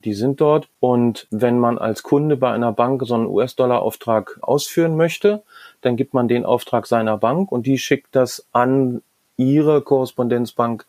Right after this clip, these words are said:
in New York. Die gibt es dann dort in das nationale Clearing oder in das private Clearing.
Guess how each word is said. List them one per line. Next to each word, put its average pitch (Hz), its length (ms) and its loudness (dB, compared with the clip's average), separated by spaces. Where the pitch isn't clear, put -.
in 123 180 0
New 110 100 0
York. 123 520 2
Die 131 100 -2
gibt 131 220 -4
es 120 140 -2
dann 120 300 0
dort 113 440 0
in 113 140 -4
das 104 260 -4
nationale 107 640 -2
Clearing 123 480 -2
oder 117 220 0
in 107 40 -4
das 104 140 -6
private 107 440 0
Clearing. 160 520 0